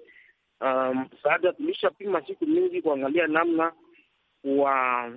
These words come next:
wa rendre autonom-, ah, l'autonomisation. Wawe huru, waji-, wajihudumie wao wenyewe, ila wanashindwa, wanashindwa na hakuna pesa ya kurudilia hiyo, eh, hiyo, hiyo mtihani kila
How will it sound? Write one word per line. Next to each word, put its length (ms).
wa 160
rendre 320
autonom-, 520
ah, 80
l'autonomisation. 960
Wawe 340
huru, 400
waji-, 720
wajihudumie 640
wao 240
wenyewe, 460
ila 180
wanashindwa, 680
wanashindwa 680
na 100
hakuna 540
pesa 300
ya 60
kurudilia 640
hiyo, 400
eh, 180
hiyo, 540
hiyo 300
mtihani 600
kila 200